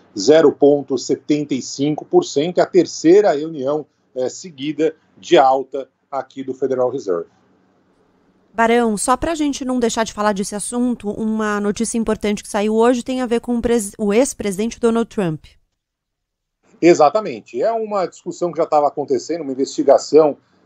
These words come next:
Speaker 1: é, que já tava acontecendo, Gabi, aqui na promotoria, é, de Nova York, né? E hoje a promotora, é, fez uma acusação formal, não só, é, contra Trump, mas também contra os filhos,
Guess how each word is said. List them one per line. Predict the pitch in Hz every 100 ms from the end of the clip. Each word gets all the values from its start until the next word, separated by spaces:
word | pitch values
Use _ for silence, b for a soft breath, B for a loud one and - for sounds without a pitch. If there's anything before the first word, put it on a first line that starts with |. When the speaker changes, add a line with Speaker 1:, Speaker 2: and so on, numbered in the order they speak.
| _
Speaker 1:
é, | 123 117
que | 131
já | 139
tava | 135
acontecendo, | 123 127 123 101 147 165 135
Gabi, | 120 110 113
aqui | - 139
na | 147
promotoria, | 151 151 147 123 120 151 147 _ _ _
é, | 123 127 123
de | 120
Nova | 147 147
York, | 165 139 135 - 98
né? | 98
E | 127 165
hoje | 143 175 185
a |
promotora, | - 165 151 - 131 143 170 _ _ _
é, | 123 123
fez | - 147 165 127
uma | 139 135 120 107
acusação | - 123 127 - 123 113
formal, | 110 143 165 139 131 175 175 _ _
não | 127 170 208
só, | - 147 127 113 - _
é, | 113 110 104 90
contra | - 117 117 120
Trump, | - 143 151 185
mas | 175 -
também | - 127 147
contra | 147 151 156 151
os | -
filhos, | - 151 233 170 92 -